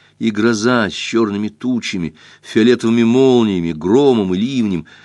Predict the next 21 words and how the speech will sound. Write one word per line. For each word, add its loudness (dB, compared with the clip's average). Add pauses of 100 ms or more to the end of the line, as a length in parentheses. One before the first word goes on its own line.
(160)
Они -2
вымокли -4
до -8
костей. -8 (960)
Доктор 0
разделся 0
догола, -2 (380)
сложил -4
платье -4
и -4
лёг 0
на -8
него -2
животом, -2
охраняя -6
от -10
грозы. -4 (440)
Казаки -8
не -6
смеялись, -6
но -6